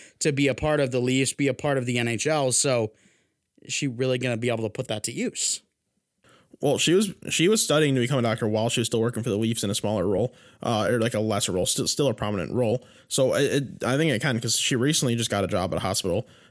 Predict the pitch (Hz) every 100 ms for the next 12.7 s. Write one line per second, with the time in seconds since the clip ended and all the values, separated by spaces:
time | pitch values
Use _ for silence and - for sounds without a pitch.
0 | - 107 98 95 107 - - - - 131
1 | 117 - - 139 143 151 139 139 95 131
2 | 131 123 123 113 107 135 131 123 131 123
3 | 90 - 117 113 - - _ _ _ -
4 | - 123 85 117 117 110 104 92 104 98
5 | 107 - 113 110 113 110 101 - 110 101
6 | 104 95 98 - - - - - - 123
7 | 107 - 123 127 120 117 117 117 113 110
8 | - - 95 117 113 113 110 120 113 117
9 | - - - - - 127 143 151 151 -
10 | 190 196 160 151 156 117 - 151 147 165
11 | 180 170 156 120 90 107 120 - 110 113
12 | 123 - 101 107 90 90